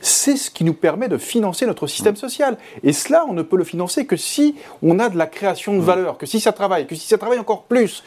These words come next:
Speaker 2: Ce que
Speaker 1: Et le
Speaker 2: dit
Speaker 1: travail,
Speaker 2: Sandrine
Speaker 1: c'est dans
Speaker 2: Rousseau,
Speaker 1: les entreprises.
Speaker 2: ce que dit Sandrine Rousseau, c'est
Speaker 1: Donc,
Speaker 2: que tous les efforts sont faits par les salariés et que quelque part, il faudrait partager l'effort, notamment avec les entreprises, qui
Speaker 1: Oui.
Speaker 2: pourraient en faire plus.
Speaker 1: Alors, vous savez, euh,
Speaker 2: Vous pouvez
Speaker 1: euh,
Speaker 2: l'entendre, cet
Speaker 1: on peut
Speaker 2: argument.
Speaker 1: tout à fait l'entendre.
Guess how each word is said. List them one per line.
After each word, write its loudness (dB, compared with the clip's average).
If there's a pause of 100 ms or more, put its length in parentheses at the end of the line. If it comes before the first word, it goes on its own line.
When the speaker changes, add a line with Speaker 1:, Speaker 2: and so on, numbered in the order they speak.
Speaker 2:
Ce -16
que 2
Speaker 1:
Et 6
le 6
Speaker 2:
dit -2
Speaker 1:
travail, 0
Speaker 2:
Sandrine 0
Speaker 1:
c'est 4
dans 2
Speaker 2:
Rousseau, 4
Speaker 1:
les -2
entreprises. 0
Speaker 2:
ce 2
que -2
dit -4
Sandrine -4
Rousseau, -2
c'est 2
Speaker 1:
Donc, 6
Speaker 2:
que -2 (220)
tous -4
les 2
efforts -4
sont -6 (100)
faits -10
par -6
les -2 (100)
salariés -4 (460)
et 0
que -4
quelque -2
part, 0
il -8
faudrait -4
partager -6
l'effort, -2
notamment -2
avec -4
les -2
entreprises, -6
qui -4
Speaker 1:
Oui. 2
Speaker 2:
pourraient 2
en 0
faire -8
plus. -12
Speaker 1:
Alors, 2 (440)
vous -10
savez, 2 (400)
euh, 4
Speaker 2:
Vous -2
pouvez 4
Speaker 1:
euh, 2
Speaker 2:
l'entendre, 0
cet -6
Speaker 1:
on -4
peut 4
Speaker 2:
argument. 0
Speaker 1:
tout -6
à 4
fait 2
l'entendre. -2